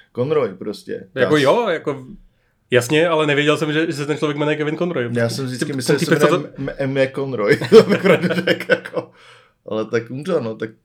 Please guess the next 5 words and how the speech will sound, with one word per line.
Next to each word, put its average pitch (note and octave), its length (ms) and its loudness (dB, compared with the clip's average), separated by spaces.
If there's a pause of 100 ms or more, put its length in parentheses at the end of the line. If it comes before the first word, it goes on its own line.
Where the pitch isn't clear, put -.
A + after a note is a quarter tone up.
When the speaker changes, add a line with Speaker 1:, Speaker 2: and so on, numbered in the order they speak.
(120)
Speaker 1:
tak - 220 -18
jako D#3+ 200 -12
depresivní. A#2 800 -8 (100)
Speaker 2:
F. - 120 -6 (760)
Speaker 1:
F. - 180 -12